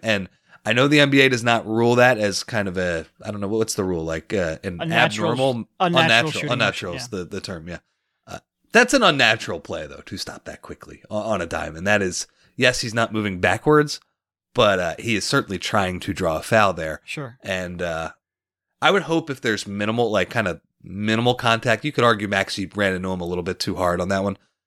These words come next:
Speaker 1: If there's minimal contact, I would hope that's a no call moving forward is my, uh, is my general point. Yeah, and w-, with Joe,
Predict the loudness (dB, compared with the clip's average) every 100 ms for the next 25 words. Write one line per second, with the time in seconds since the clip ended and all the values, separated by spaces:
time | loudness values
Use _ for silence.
0 | _ _ _ 0 2 2 2 2 0 0
1 | -2 -2 -4 -2 -2 -4 -6 -6 -8 -10
2 | -12 -16 _ _ _ -10 -10 -12 -12 -12
3 | -14 -14 -10 -8 -6 -4 -4 -6 _ _
4 | _ _ -6 0 2 2 0 -2 -4 0
5 | 4 4 2 -4 -10 -8 -6 -2 4 6
6 | 6 2